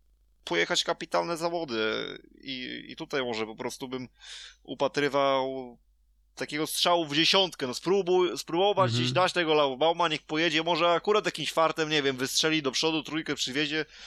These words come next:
Speaker 1: No i tego, tego właśnie wydaje mi się, że w Grudziądzu będą musieli próbować. E, i zostawmy już może ten Grudziądz nieszczęsny, bo po prostu nie chcę się z-, więcej nad nimi znęcać.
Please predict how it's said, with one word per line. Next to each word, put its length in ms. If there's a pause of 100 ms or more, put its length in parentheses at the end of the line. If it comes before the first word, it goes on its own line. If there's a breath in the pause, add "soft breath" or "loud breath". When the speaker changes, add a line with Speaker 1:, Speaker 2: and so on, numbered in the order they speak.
(280 loud breath)
Speaker 1:
No 80
i 80
tego, 400
tego 280
właśnie 260
wydaje 360
mi 100
się, 140
że 160
w 40
Grudziądzu 400
będą 180
musieli 280
próbować. 580 (460 loud breath)
E, 200
i 160
zostawmy 360
już 100
może 180
ten 160
Grudziądz 580 (320)
nieszczęsny, 640
bo 480
po 80
prostu 240
nie 100
chcę 100
się 120
z-, 340
więcej 220
nad 100
nimi 140
znęcać. 560